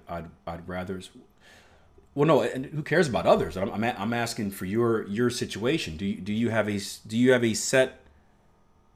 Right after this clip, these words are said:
do you have a set t-, do you have set time frames that you use for very specific reasons, or, or is,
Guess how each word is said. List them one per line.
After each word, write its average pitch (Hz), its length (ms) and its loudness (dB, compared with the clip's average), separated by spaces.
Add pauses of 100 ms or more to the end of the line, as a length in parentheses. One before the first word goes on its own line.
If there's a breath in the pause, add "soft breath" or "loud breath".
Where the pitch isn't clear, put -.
do 110 100 -4
you 143 100 2
have 143 100 4
a 117 40 2
set - 460 0
t-, - 180 -14
do 117 140 -2
you 160 140 0
have 131 180 4
set - 300 -4
time 120 280 0
frames 90 420 -2
that 90 140 -2
you 92 120 -2
use 95 320 2
for - 120 -8
very 95 200 0
specific 90 360 -8
reasons, 120 460 0
or, 98 80 2
or 92 180 -6
is, 92 540 -10